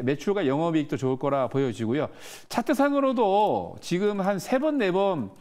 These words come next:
어, 차트가 반등했다 죽고, 반등했다 죽고 했기 때문에 투자자들이 많이 죽어 나간 것 같아요. 그러면은 이런 종목 안 봅니다.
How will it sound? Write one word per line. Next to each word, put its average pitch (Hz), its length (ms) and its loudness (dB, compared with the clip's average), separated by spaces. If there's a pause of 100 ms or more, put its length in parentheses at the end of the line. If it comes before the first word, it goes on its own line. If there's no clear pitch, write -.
(320)
어, 123 440 2 (140)
차트가 208 640 2
반등했다 190 640 0
죽고, 165 360 -4
반등했다 160 440 -2
죽고 - 240 -6
했기 160 200 -4
때문에 156 500 -2 (500)
투자자들이 254 640 0
많이 156 340 0
죽어 196 280 0
나간 147 300 0
것 190 60 -2
같아요. 98 500 -4
그러면은 190 540 -2
이런 185 220 -2
종목 165 260 -2
안 135 140 0
봅니다. 120 420 -4